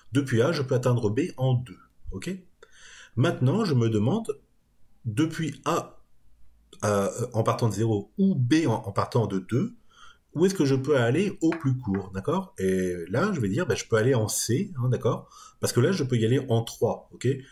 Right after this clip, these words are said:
Soit je vais depuis A en C en trois, soit je vais en D en deux plus trois, ça fait cinq. Bah non, trois, c'est plus petit que cinq, donc je prends C, d'accord ? Donc, à deuxième étape, je sais que depuis A, je peux aller en C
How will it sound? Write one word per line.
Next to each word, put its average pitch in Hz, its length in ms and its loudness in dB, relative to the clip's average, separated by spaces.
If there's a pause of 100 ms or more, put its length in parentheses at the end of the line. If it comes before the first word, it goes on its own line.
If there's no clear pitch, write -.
(260)
Soit 180 320 0
je 151 100 2
vais 135 580 2
depuis 127 440 0
A 127 180 2
en 113 120 2
C 110 400 0
en 95 120 -4
trois, 151 420 -2 (160)
soit 160 260 0
je 147 100 2
vais 131 460 2
en 104 360 -2 (280)
D 123 400 0 (140)
en 123 360 -2
deux 110 440 0
plus - 220 -4
trois, 135 180 0
ça 135 120 0
fait 123 80 2
cinq. - 340 -4
Bah 98 140 -4
non, 110 160 0
trois, - 260 -2
c'est - 140 -6
plus - 180 -8
petit - 160 -18
que 117 100 -6
cinq, 151 320 -2
donc 127 160 2
je 110 80 0
prends 123 300 0
C, - 340 -8
d'accord ? - 340 -8 (320)
Donc, 95 100 -6 (120)
à 101 60 -2
deuxième 123 500 0
étape, 127 380 0 (540)
je 104 140 0
sais 170 180 0
que 139 200 2
depuis 123 340 2
A, 165 100 2
je - 80 -4
peux 123 180 0
aller 113 340 2
en 98 120 -4
C 165 460 -2